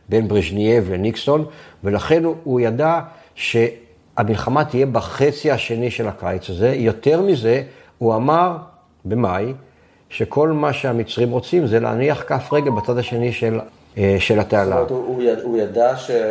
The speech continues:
Speaker 2: שהאסטרטגיה המצרית היא... היא לא, אה, מלחמה כוללת, אלא, אה, כיבוש של ח-, חתיכת, אה,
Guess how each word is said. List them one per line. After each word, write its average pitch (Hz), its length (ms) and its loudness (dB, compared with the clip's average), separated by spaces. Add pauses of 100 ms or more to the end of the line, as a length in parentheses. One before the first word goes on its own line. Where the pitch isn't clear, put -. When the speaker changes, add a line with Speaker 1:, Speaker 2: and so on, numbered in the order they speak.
(120)
Speaker 2:
שהאסטרטגיה 101 1500 0
המצרית 113 600 -4
היא... 107 320 -2 (380)
היא 98 140 -4
לא, 110 760 0
אה, 95 240 0 (240)
מלחמה 98 400 -2
כוללת, 139 640 0
אלא, 117 200 2 (840)
אה, 98 280 2
כיבוש 135 480 0
של 117 220 4
ח-, - 280 0
חתיכת, 120 600 -2
אה, 110 440 0